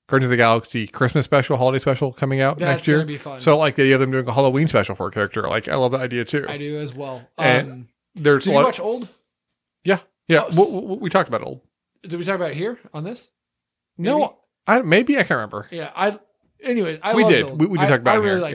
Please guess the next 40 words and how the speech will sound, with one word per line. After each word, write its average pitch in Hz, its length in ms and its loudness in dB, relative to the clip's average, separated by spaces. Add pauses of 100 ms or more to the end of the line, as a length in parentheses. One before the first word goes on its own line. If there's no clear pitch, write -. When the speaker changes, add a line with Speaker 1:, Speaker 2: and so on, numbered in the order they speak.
(100)
Speaker 1:
Yeah. 120 40 -14
Speaker 2:
it. - 20 -18
Yeah. 139 300 -8
Speaker 1:
Yeah. 170 140 -8
Speaker 2:
Anyways. 117 280 -8 (240)
Speaker 1:
Yeah. 104 160 -6 (340)
So - 140 -2
I'm 151 60 2
excited 170 240 2
for 175 120 -2
that. 180 180 -2 (460)
Uh, 110 340 2
Speaker 2:
Cool. - 420 -20
Rad. 190 140 0
Speaker 1:
anyways, 135 440 2 (560)
uh, 135 320 4
but 135 100 4
yeah. 143 120 2 (420)
Speaker 2:
We 170 60 -6
were 180 60 -2
probably 185 180 4
just 156 100 -6
excited 165 300 -2
to 160 60 -2
go 160 100 0
back 156 160 -2
to 151 60 -10
the 135 60 -8
fucking 143 360 -8
movies 135 420 -6 (300)
Speaker 1:
Yeah. 156 180 4 (140)
Speaker 2:
at - 60 -20
that 143 200 -2
point. 135 240 -10
Speaker 1:
Yeah, 139 140 4
pretty 143 240 0
much. - 360 0 (540)
Uh, 117 440 2 (420)
well, 185 100 4
anyways, 143 460 4